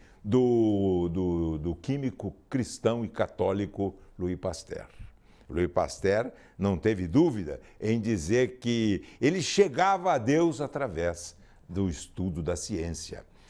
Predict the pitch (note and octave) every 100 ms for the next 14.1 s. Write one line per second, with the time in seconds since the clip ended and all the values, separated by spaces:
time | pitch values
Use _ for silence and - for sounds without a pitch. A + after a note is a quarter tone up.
0 | - F4 E4 E3+ F3 C3+ A#2 D#2 E2+ D2
1 | - - - D2+ D#2 D2 G#2 G#2 - A#2+
2 | G2 - D#2+ C2+ B1 - - - F#2 F#2
3 | - F2+ F#2 - - - - F2+ F2 F2
4 | D#2 D#2 D2+ C#2+ C#2+ C#2 F2+ F2 E2+ E2+
5 | D#2+ - - - - A#2 A2 C3 C3 -
6 | - C3 G2 G#2+ F#2 F2+ F2+ E2 D#2+ D#2
7 | D2 F#2 F2+ F2 D#2 D2+ A2+ F#2 - F#3+
8 | F#3 C#3 G2 E2+ C#2+ D2 E2+ F#2+ - A2
9 | G#2+ G2 G#2 G#2+ F#2+ G2 G#2+ - - -
10 | - E2 A2+ A2 A#2 B2+ A#2+ - A#2+ F#2+
11 | - - - C#3 G3 A3+ - F3+ D3+ E3+
12 | G#3 A3+ F3+ G3+ G3 E3+ - D3+ A2+ -
13 | G#3+ C4+ G#3+ G3 F#3 - C3 A#2+ A2+ A2+